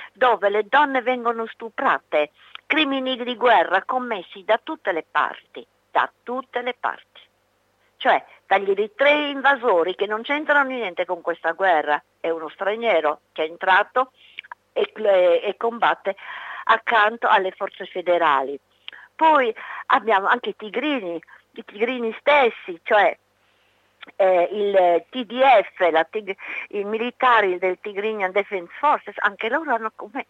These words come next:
tutti quanti hanno commesso crimini, crimini di guerra,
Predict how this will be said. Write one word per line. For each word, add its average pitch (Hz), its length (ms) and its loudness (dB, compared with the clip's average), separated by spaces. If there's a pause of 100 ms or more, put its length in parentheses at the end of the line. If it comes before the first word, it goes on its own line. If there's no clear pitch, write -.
tutti - 340 -12
quanti 165 560 -4 (220)
hanno 139 400 0
commesso 202 500 -10 (140)
crimini, 156 520 -14
crimini 269 520 -8
di 262 120 -10
guerra, 302 320 0